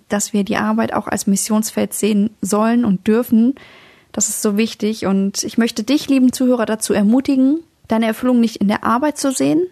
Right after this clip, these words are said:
sondern als erstes in Christus und dann die Arbeit als Missionsfeld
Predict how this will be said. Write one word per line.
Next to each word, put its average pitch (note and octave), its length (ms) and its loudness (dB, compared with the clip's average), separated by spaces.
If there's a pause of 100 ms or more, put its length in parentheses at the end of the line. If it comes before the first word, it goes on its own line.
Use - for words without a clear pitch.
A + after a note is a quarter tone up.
sondern G#3+ 440 0 (240)
als G#3 180 -4
erstes B3+ 480 -4
in E4+ 220 2
Christus C#4 580 -2
und G#3 320 0
dann B3+ 380 -2
die - 100 -2
Arbeit A3+ 380 -2
als G#3 340 -4
Missionsfeld G#3+ 960 0